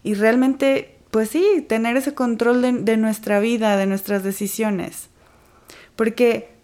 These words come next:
pues sí, también la vida está llena de peligros, sí, claro que sí, pero igual está llena de felicidad, igual está llena de dicha, de gozo. Y muchas veces lo que te impide ver ese lado de la moneda y habitarlo es el miedo.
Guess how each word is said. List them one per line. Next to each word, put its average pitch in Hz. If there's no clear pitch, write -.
pues 233
sí, 233
también 226
la 254
vida 247
está 247
llena 226
de 208
peligros, 208
sí, 226
claro 214
que 202
sí, 214
pero 190
igual 208
está 220
llena 214
de 214
felicidad, 185
igual 190
está 196
llena 196
de 180
dicha, 202
de 180
gozo. 190
Y 226
muchas 262
veces 269
lo 233
que 208
te 208
impide 233
ver 214
ese 233
lado 214
de 226
la 196
moneda 180
y 208
habitarlo 202
es 233
el 247
miedo. 247